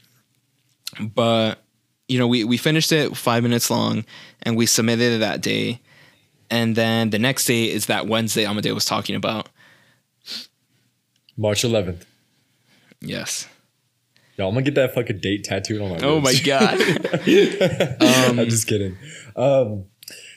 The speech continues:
Speaker 2: so March eleventh marked the end of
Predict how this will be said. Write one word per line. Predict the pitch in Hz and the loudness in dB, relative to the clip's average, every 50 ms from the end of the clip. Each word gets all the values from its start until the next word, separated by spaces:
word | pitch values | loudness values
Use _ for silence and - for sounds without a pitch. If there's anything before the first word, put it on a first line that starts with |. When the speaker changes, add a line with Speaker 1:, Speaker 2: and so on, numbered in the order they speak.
| _ _ _ _ _ _ _ _ _ _ _ _ _ - | _ _ _ _ _ _ _ _ _ _ _ _ _ 0
Speaker 2:
so | - - 165 | 2 2 4
March | 156 151 156 160 156 - - | 4 4 4 2 2 2 2
eleventh | 151 143 139 135 131 135 - 123 | 4 4 4 4 2 2 0 0
marked | 110 113 117 120 107 110 | 0 2 2 0 0 -2
the | 113 117 104 | -2 0 0
end | 101 101 104 101 98 113 - - _ _ - | 0 0 0 -2 -2 -4 -6 -8 _ _ -2
of | 107 107 101 - - | -2 -2 -2 -4 -8